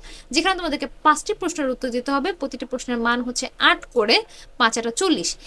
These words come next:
এই আট মার্ককে আবার ভাগ করা হয়েছে দুই ভাগে। এই যে দৃশ্যপট নির্ভর যে প্রশ্ন রয়েছে, সেখানে তোমাদের দুইটি অংশ থাকবে, মানে দুইটি প্রশ্ন থাকবে। প্রথম প্রশ্নের মান হচ্ছে তিন, দ্বিতীয় প্রশ্নের মান হচ্ছে পাঁচ।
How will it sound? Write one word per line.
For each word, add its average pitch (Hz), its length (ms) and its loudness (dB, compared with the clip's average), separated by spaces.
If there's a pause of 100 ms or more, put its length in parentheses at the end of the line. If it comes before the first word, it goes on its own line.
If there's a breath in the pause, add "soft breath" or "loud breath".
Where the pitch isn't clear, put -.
(120 loud breath)
এই 403 240 4
আট 339 300 4
মার্ককে 427 360 4
আবার 392 180 4
ভাগ 302 260 2
করা 320 180 4
হয়েছে 311 260 4
দুই 262 180 -2
ভাগে। 247 260 0 (320 loud breath)
এই 359 140 0
যে 415 80 6
দৃশ্যপট 359 640 4
নির্ভর 339 520 4
যে 349 160 -2
প্রশ্ন 277 360 -4
রয়েছে, 233 380 2 (380 loud breath)
সেখানে 370 460 4
তোমাদের 277 380 0
দুইটি 359 240 4
অংশ 233 220 0
থাকবে, 202 340 -6 (400 soft breath)
মানে 311 240 4
দুইটি 302 320 4
প্রশ্ন 359 440 2
থাকবে। 202 280 -2
প্রথম 320 340 -2
প্রশ্নের 311 320 0
মান 247 220 4
হচ্ছে 254 240 -2 (160)
তিন, 427 220 4 (340 soft breath)
দ্বিতীয় 339 280 4
প্রশ্নের 294 340 -2
মান 240 220 2
হচ্ছে 240 300 -2
পাঁচ। 269 420 4